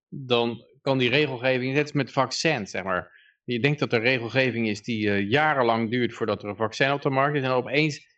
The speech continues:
is er bij een minste geringste, eh, nieuwe variant, moet er ook, eh,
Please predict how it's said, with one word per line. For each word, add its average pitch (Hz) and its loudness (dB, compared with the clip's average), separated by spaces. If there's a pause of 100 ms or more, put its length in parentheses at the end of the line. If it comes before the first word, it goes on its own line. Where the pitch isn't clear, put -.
(120)
is 135 0
er 143 2
bij 135 4
een 131 0
minste 151 0
geringste, 127 0 (260)
eh, 131 2 (340)
nieuwe 147 4
variant, 139 2
moet 160 0
er 156 0
ook, 175 -2
eh, 147 2